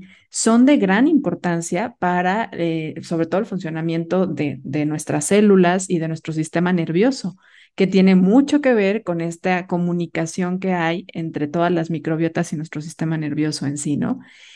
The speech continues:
Y, y muchas personas podrán decir, "Bueno, pero ¿qué tiene que ver?". Porque ya mencionó la microbiota varias veces. "¿Qué tiene que ver la microbiota de mi aparato digestivo?". Porque ahí la pensamos siempre, ¿no? "¿Qué tiene que ver con la piel?".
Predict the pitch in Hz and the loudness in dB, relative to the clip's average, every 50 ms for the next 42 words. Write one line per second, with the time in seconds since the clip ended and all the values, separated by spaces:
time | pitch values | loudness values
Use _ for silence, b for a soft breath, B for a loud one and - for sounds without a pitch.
0 | B B B - 226 233 233 - - 233 247 240 247 294 294 466 453 - 370 - | B B B 2 4 4 4 4 4 4 6 8 8 6 6 4 2 2 0 0
1 | - 240 233 254 247 - - 214 208 202 202 202 208 - 220 214 233 233 240 240 | 2 2 0 0 -2 -2 -4 -4 -2 -2 -4 -4 -4 -4 -4 -2 0 -2 -2 -2
2 | 254 262 254 262 - 294 294 - 381 392 392 403 - 302 247 220 196 190 190 190 | -2 -4 -4 -2 -4 -6 -4 -2 -2 -2 -2 -4 -2 -2 -2 0 0 -2 -2 -4
3 | 196 190 190 185 185 190 202 214 240 247 240 - 202 185 185 185 190 190 196 196 | -6 -4 -4 -2 -2 -2 -2 -2 -2 -4 -4 -4 -2 0 0 0 0 -2 -2 -4
4 | 185 185 185 165 160 151 160 170 175 170 - 170 170 175 175 170 180 180 180 175 | -6 -8 -6 -8 -6 -4 -4 -4 -4 -4 -4 -4 -4 -4 -4 -2 -2 -2 -4 -4
5 | - 180 202 185 170 - - - 143 - - _ b b b b b b b - | -2 -2 -2 -2 -2 -4 -8 -12 -14 -14 -18 _ b b b b b b b -4
6 | 269 277 - 320 359 415 - 254 254 247 226 220 214 220 220 226 226 220 202 190 | -2 -2 -2 -2 -2 -2 2 4 4 6 6 6 4 4 4 4 4 2 2 0
7 | - 175 175 175 175 190 190 202 196 190 190 190 196 196 202 202 - 180 170 170 | 0 0 0 0 0 0 0 0 0 -2 -2 -2 -2 -2 -2 -4 -6 -6 -4 -4
8 | 165 160 160 165 156 151 147 147 139 - - - - - 151 156 175 175 190 190 | -4 -4 -4 -4 -2 -2 -2 -2 -2 -4 -8 -12 -12 -8 -4 -2 -2 -2 -2 -2
9 | 196 233 233 226 220 - 202 202 - - 165 156 156 160 170 - 156 143 - 135 | -2 0 0 0 0 -2 -4 -4 0 0 2 2 2 0 -4 -6 -8 -6 -2 0
10 | 156 170 214 247 175 - 190 165 160 - 156 156 - 131 - - - - - - | 2 2 2 2 2 2 0 0 0 -2 -2 -4 -4 -4 -8 -8 -8 -10 -10 -10
11 | - 131 - 147 - - - - - b b b b b b b b b b - | -10 -10 -10 -8 -6 -4 -6 -6 -8 b b b b b b b b b b 0
12 | - 269 285 294 294 294 294 285 254 233 226 220 226 226 226 220 202 175 160 - | 0 2 4 6 6 6 8 6 6 4 4 4 2 2 2 4 4 4 2 2
13 | - 196 190 175 165 165 - - - | 2 4 6 6 6 4 0 -4 -16